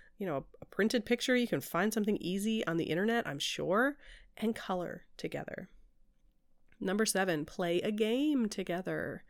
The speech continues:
Again, that can be super simple. You can play checkers, you can play Go Fish, you could play a really complex board game. Um, if your family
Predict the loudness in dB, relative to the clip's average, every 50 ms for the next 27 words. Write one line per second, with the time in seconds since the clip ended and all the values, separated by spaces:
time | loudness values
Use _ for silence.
0 | -20 -20 -18 -18 -18 -16 -12 -10 -8 -4 0 2 4 4 4 2 2 -2 -2 -2
1 | -2 -4 -2 -2 -4 -4 -2 0 0 0 2 2 2 2 4 4 4 4 4 4
2 | 2 0 -2 -4 -4 -2 -2 -4 -2 0 2 2 2 4 2 2 2 0 -2 -4
3 | -4 -4 -4 -4 -4 -4 -4 -6 -4 0 4 6 6 6 6 2 -6 -8 -12 -20
4 | -20 -20 -20 -20 -20 -16 -8 -4 0 0 0 0 0 -2 -2 0 0 2 4 4
5 | 4 4 2 0 -2 -2 -4 -4 -4 -6 -6 -4 -2 -2 -2 -2 -2 -4 -2 -4
6 | -8 -8 _ 2 6 8 8 8 8 8 8 8 8 8 6 6 4 4 2 0
7 | -4 -20 -20 -20 -20 -14 -6 -2 0 0 2 2 2 2 2 0 0 -2 -4 -2
8 | -2 -2 2 4 4 6 6 6 6 6 6 6 4 2 0